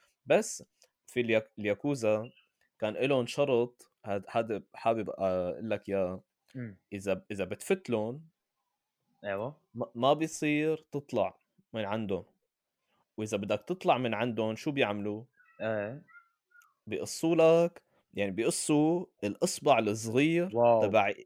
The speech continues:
Speaker 1: إيد اليمين
Speaker 2: What
Speaker 1: إذا
Speaker 2: the
Speaker 1: بدك
Speaker 2: hell؟
Speaker 1: تطلع. إيه. فأنت لما تروح على، اسمك أنت بكندا، لما تروح على Asian shop،
Speaker 2: مم.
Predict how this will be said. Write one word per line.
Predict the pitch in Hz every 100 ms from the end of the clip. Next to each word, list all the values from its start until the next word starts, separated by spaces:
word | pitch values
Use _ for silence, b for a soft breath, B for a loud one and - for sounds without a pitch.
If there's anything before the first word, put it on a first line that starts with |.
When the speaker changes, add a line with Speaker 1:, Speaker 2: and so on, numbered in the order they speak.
| 135
Speaker 1:
إيد | 147 139
اليمين | 123 110 107 120 123 92 - _ -
Speaker 2:
What | 123 120
Speaker 1:
إذا | 101
Speaker 2:
the |
Speaker 1:
بدك | 107 95
Speaker 2:
hell؟ | 101
Speaker 1:
تطلع. | 123 139 101 151 - _ _ _ _ _ -
إيه. | 107 98 - _ _ _
فأنت | - 98 - 110 135 -
لما | 95 98 95
تروح | - 156 135 -
على، | 104 90
اسمك | - 123
أنت | - 117
بكندا، | 98 95 107 98 85 - b b b
لما | 90 90
تروح | 92 - 160 -
على | 107 101 - 127
Asian | 151 147 117 101 -
shop، | 95 98 _ _ _ _ _ -
Speaker 2:
مم. | 135 131 101